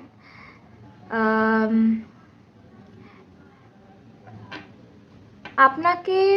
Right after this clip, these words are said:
পুরো যে লেসনটা যে ইউনিভার্স আপনাদেরকে দিচ্ছে, সেটা হচ্ছে যে এই যে আপনারা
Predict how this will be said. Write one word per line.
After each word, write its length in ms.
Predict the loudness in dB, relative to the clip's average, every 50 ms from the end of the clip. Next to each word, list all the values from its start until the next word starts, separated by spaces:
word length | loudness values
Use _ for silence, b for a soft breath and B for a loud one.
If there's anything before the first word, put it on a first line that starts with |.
| 0 -2 -8 -14 -20 -20 -20 _ _ -20 -20 -20 -20 -20 -20 -20 -20 -20 -20 -20 -20 -20 -20 -20 -20 -20 -20 -20 -20 -20 -12 -8 -6 -6 -6 -8 -10 -16 -20 -20 -20 -20 -20 -20 -20 -20 -20 -20 -20 -20 -20 -20 -20 -18 -16 -14 -14 -12 -14 -14 -14 -10
পুরো 360 | -6 -2 2 4 6 6 6
যে 140 | 4 4 2 2
লেসনটা 580 | 2 0 0 0 -2 -6 -10 -8 -8 -6 -6 -6
যে 120 | -6 -8
ইউনিভার্স 600 | -6 -6 -4 -4 -4 -4 -2 -2 -2 -2 -2 -2
আপনাদেরকে 560 | -6 -6 -6 -6 -4 -2 -2 -4 -4 -4 -8 -8
দিচ্ছে, 760 | -6 -4 -4 -6 -6 -10 -16 -18 -10 -4 -2 0 0 0 -4 -8 B B B B B B B B B B -18
সেটা 340 | -10 -6 -4 -4 -2 -2 -2 -2
হচ্ছে 420 | -2 -4 -6 -6 -10 -10 -6 -4 -4 -4
যে 180 | -4 -6 -4 -4 -2 -4 -4 -6 -8 -14 -20 -20 -20 -20 -20 -20 B B B B B B B B -6 -2
এই 160 | -2 -2 0
যে 120 | 2 6 6
আপনারা 560 | 6 6 4 2 -4 -6 -4 -2 0 2